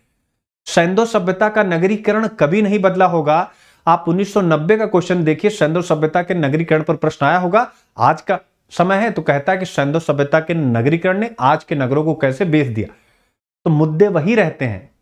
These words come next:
ये मुद्दा तो कभी चेंज ही नहीं हो सकता। विवेकीय शक्तियां कहां से बदलेगा? तो इसीलिए मैंने कहा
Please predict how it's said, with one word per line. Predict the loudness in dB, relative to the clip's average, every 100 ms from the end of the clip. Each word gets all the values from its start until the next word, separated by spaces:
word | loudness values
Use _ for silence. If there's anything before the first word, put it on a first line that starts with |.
| -2
ये |
मुद्दा | 0 2 0
तो | 0
कभी | -2 -2
चेंज | -4 -2 -2 0
ही | 0
नहीं |
हो | 0
सकता। | -4 -6 -10 -2
विवेकीय | 0 2 0 -2 -2 -2
शक्तियां | -4 -10 -8 -8 -10 _ -6
कहां | -6 -4
से | -4
बदलेगा? | -4 -4 -4 -8 _ _ _ _ _ -2
तो |
इसीलिए | -2 0 0
मैंने | 0 -2
कहा | 0 0 0